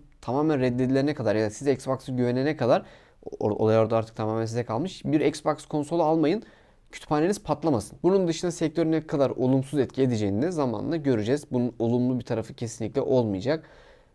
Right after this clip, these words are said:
E, çünkü PlayStation da çok hani dağılmaya <laughs> müsait bir şirket şu anda. Dağılmaya derken çok böyle rastgele davranıp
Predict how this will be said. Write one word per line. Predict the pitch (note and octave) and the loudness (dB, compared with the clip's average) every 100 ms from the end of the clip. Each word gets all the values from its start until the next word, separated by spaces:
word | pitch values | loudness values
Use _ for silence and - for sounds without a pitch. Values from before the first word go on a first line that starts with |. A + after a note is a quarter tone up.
| - | -10
E, | A2 A2 | -2 0
çünkü | G#2 C3 D3 | 0 -4 -4
PlayStation | C3 B2+ - C3+ B2 B2+ A#2 | -2 -2 2 0 2 0 -2
da | |
çok | G#2 A2+ - | 0 -4 -2
hani | A2 G2 F#2 - - | -4 -2 -4 -6 0
dağılmaya | A2 A2+ A2 G#2+ | 4 4 2 0
<laughs> | |
müsait | G#2 - B2 A#2 | 0 2 2 2
bir | A#2 | -2
şirket | A2 G2 G2+ | -2 0 -2
şu | - A2 | 2 0
anda. | A2 E3 F#3+ | 2 0 2
Dağılmaya | B2 B2 B2 | 4 4 4
derken | B2 B2+ C3 A2+ | 2 2 0 -2
çok | A2 G#2+ | 0 0
böyle | A2 G#2 - | 0 -2 -2
rastgele | A#2 B2 - A#2 G#2 | 0 0 0 2 4
davranıp | G#2+ G#2 G#2 G#2 G#2 | 6 4 4 0 -2